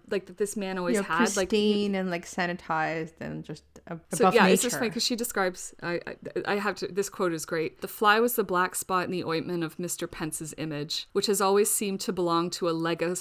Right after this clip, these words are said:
Speaker 1: Lego set or a Build-A-Bear experience. Build a politician."
Speaker 2: Mm,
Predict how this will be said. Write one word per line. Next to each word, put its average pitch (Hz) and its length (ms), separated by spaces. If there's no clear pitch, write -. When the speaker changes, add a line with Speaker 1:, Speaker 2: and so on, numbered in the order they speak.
Speaker 1:
Lego 185 420
set - 600
or 175 160
a 170 60
Build-A-Bear 170 680
experience. 165 840
Build 277 160
a 269 40
politician." 233 760
Speaker 2:
Mm, 190 100